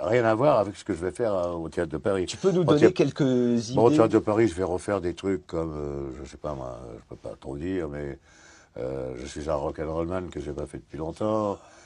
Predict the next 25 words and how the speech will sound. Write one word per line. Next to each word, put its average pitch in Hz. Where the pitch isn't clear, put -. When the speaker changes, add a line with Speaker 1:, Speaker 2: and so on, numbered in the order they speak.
Speaker 1:
Euh, 73
Dead 98
or 101
Alive 95
de, 78
de 71
Lonnie 87
Donegan, 90
Speaker 2:
Oh. 82
Speaker 1:
mais 90
version 90
rock, 117
hein, 87
pas, 85
pas 76
version 85
skiffle. 113
Euh, 92
Bebop 95
à 92
Lula 101
avec, 85
avec 82
Brian 87
Seltzer, 110